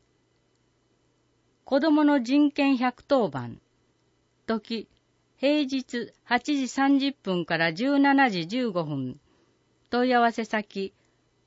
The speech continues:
フリーダイヤル零一二零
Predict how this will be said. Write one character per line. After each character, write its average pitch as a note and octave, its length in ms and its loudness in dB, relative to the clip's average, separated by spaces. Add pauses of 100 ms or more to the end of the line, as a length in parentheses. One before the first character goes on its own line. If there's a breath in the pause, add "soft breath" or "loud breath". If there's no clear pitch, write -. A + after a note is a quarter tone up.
フ A#3+ 100 -4
リ D4+ 260 2
ー - 40 -6
ダ D4 160 4
イ G#3 100 -4
ヤ D#3+ 160 -2
ル C3 220 -12 (500)
零 D4+ 440 0
一 F#3+ 340 -4
二 A#3 360 0
零 F3+ 380 -2